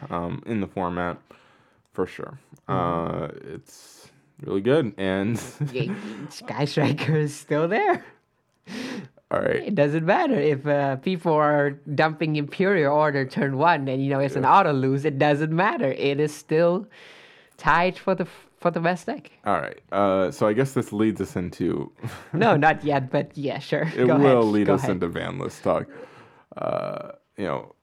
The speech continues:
Speaker 1: I mean, we can talk about who won the event and all that, but, <laughs> uh, um, you know, eh, I mean, Striker has to be hit at some point. I'm, I'm so tired of this deck. I
Speaker 2: Mm.
Speaker 1: really am.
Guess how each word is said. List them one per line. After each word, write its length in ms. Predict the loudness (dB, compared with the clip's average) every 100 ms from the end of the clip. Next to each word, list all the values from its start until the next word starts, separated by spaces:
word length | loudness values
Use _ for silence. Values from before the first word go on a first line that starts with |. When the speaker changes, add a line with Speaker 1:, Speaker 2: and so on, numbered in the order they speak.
| -8
Speaker 1:
I 60 | -2
mean, 100 | 0
we 80 |
can 140 | 0 0
talk 180 | 0 0
about 280 | -2 -2 -2
who 120 | -2
won 340 | 0 -2 -2
the 100 | -2
event 280 | -2 -2 -6
and 80 | -4
all 180 | -4 -2
that, 320 | -4 -4 -8 -12
but, 260 | -10 -8 -8 -8 -10 -14 -18 _ _ -20 -18
<laughs> 680 | -18 -20 -20 -20 -20 -20 _
uh, 520 | -4 2 4 2 -2 -6 -12 -14 -12 0
um, 480 | 2 4 2 0 -4 -10 -20 _ _ _ _ _ _ _ _ _ _ _ _ _ _ _ _ _
you 140 | -8
know, 380 | 0 2 4 2
eh, 460 | -2 -8 -12 -12 -20 -20 _ _ _ _ -10
I 20 |
mean, 140 | -6 -4
Striker 420 | 2 0 4 0
has 260 | 2 -2 0
to 180 | 0 0
be 160 | -2
hit 140 | -6 -8
at 100 | -8
some 160 | -12
point. 180 | -10 -4
I'm, 220 | 0 0 0
I'm 140 | -4
so 300 | 2 4 4
tired 320 | 2 0 0
of 100 | -2
this 160 | -6 -10
deck. 240 | -8 -4
I 60 | -2
Speaker 2:
Mm. 80 | 2
Speaker 1:
really 280 | 2 0
am. 240 | -6 -10